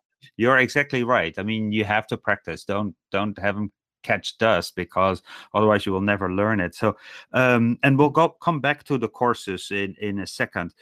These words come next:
The second topic that you were talking about is rhinoscopy. Obviously, that is using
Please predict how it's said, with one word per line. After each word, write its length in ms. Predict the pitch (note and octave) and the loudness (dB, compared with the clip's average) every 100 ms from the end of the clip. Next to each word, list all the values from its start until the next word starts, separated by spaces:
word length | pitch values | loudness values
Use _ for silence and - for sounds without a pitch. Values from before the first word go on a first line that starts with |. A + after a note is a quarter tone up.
| - _ | -20 _
The 160 | - A#2 | -4 -4
second 340 | - F3 D3 | 0 0 0
topic 260 | - C3+ B2 | -2 -2 -2
that 160 | A#2+ A#2+ | -2 -2
you 60 | |
were 80 | A2 | -2
talking 280 | B2+ A#2 A2 | 0 0 0
about 140 | G#2 | -2
is 60 | - | -2
rhinoscopy. 680 | G2+ A2 A2+ A2+ - G#2 G2+ | 0 2 2 0 -2 -4 -2
Obviously, 320 | A#2 B2+ A2+ G2+ | -2 -2 -2 0
that 220 | A#2 G#2 | 0 0
is 340 | A#2+ A2 - - - | -2 -2 -4 -12 -8
using 640 | G2 A2+ G#2 A2 G#2 | 0 2 2 2 0